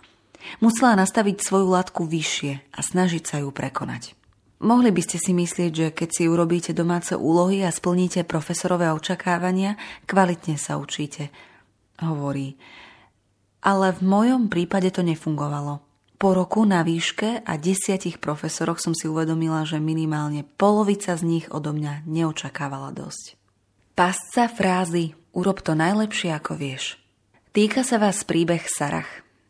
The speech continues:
Je ľahké uspokojiť sa s menej než maximum, obzvlášť keď naše úsilie, v ktorom niet štipky nadšenia,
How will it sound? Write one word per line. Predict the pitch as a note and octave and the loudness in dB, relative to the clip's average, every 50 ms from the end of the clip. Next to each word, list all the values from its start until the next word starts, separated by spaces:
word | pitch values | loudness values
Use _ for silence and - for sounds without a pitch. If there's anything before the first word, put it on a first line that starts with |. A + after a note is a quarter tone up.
| - - - - - - | -20 -20 -20 -14 -4 2
Je | A3 A3+ B3 | 4 6 6
ľahké | G#3+ G3 G3 G#3 - - G#3+ F3 | 6 6 4 2 2 2 4 6
uspokojiť | D3 E3+ F3 - - - G#3 G3+ - - E3 D#3+ D#3 D3+ - | 6 4 2 0 -2 -2 -2 -2 0 0 0 2 0 -2 -2
sa | - - E3+ D#3+ D#3+ | -4 -2 0 0 0
s | D#3 C#3+ D3 | 0 -2 -2
menej | D#3+ E3 E3 E3 F3 F#3 F#3+ F#3+ F3 E3 D#3+ D#3 | 0 2 2 4 4 4 6 6 4 4 4 2
než | D#3 D#3 D3+ C#3+ - D#3 | 2 0 0 -2 -2 -4
maximum, | D3 C#3+ C#3+ - - - - F3 E3+ E3 D#3+ D#3 D3+ - - - - - - | -4 -4 -4 -4 -6 -4 -2 0 0 2 0 0 -2 -6 -8 -14 -12 -2 4
obzvlášť | - A3 G3+ F#3 G3 E3+ - - F#3 F#3 F#3 F#3+ F#3 - - F#3+ | 4 6 6 6 2 2 2 4 4 4 4 4 0 0 0 0
keď | E3+ D#3+ D#3+ | 0 2 2
naše | D#3+ D#3+ D#3+ - - | 0 0 -2 -2 -4
úsilie, | - - F3 F#3 - - - F3+ D#3+ D#3+ D#3+ | 0 0 0 0 0 -2 -2 0 0 0 -2
v | D#3 - | -2 -2
ktorom | - E3 D#3+ D#3+ D#3+ | -2 0 0 2 2
niet | E3 F3 G#3 A#3 A3 A3+ | 4 4 4 4 2 0
štipky | A3+ - - - G3 G3 - - E3+ | -2 -4 -2 -2 -4 -2 0 0 2
nadšenia, | D#3 D#3 D#3 D#3 - - F3 F3 F3+ F#3 G3+ A3 | 2 2 0 -2 -2 0 0 2 2 2 0 -2